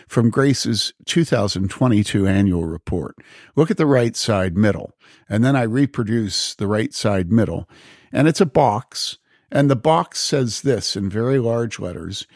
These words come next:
"More than one hundred and forty-six thousand dollars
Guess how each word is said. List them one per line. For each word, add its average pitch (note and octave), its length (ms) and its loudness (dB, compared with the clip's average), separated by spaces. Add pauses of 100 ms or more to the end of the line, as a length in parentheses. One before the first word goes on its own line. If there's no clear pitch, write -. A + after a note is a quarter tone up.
(300)
"More F3 360 6
than C#3+ 380 2
one D#3 380 2
hundred C#3 520 0
and A2+ 200 0
forty-six C3+ 840 -2
thousand C#3+ 540 2
dollars A2 640 -2